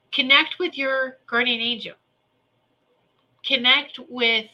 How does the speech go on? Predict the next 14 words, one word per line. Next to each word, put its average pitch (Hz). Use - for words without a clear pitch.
uh, 220
whether 214
it's 214
called 208
solar 233
angel 208
or 196
guardian 208
angel. 185
Connect 254
with 254
your 233
guardian 202
angel 180